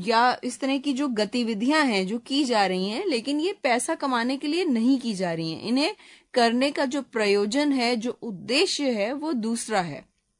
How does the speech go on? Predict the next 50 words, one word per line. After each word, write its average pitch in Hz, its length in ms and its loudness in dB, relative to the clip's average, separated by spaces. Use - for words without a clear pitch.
इसको 269 280 -4
हम 247 160 2
social 233 500 -2
obligation 202 640 0
को 294 100 -2
discharge 254 520 2
करने 247 260 -4
के 247 120 -8
लिए 254 120 -2
कर 240 180 -2
रहे 240 140 -2
हैं, 233 220 -2
या 196 140 0
फिर 214 140 -6
हम 208 120 -2
अपनी 196 200 -6
physical 196 400 -4
fitness 240 420 -4
को 285 100 -6
ध्यान 240 240 0
में 233 120 -2
रखते 233 300 -6
हुए 240 160 0
कर 233 200 -2
रहे 226 140 -2
हैं, 226 160 -4
या 302 120 6
फिर 339 140 -2
हमारे 262 340 2
मन 247 180 2
में 254 180 0
कुछ 254 280 -4
और 185 200 0
है। 170 200 -10
तो 349 300 0
इस 359 240 2
तरह 311 200 -2
की 285 100 -4
जो 269 140 -2
गतिविधियां 220 560 0
होती 196 180 -4
हैं 302 180 0
जिससे 247 220 -2
हम 247 120 -2
पैसा 220 300 -2
नहीं 226 260 0
कमाते 208 380 -2
हैं, 226 180 -6
इन्हें 233 280 -2
हम 269 280 -4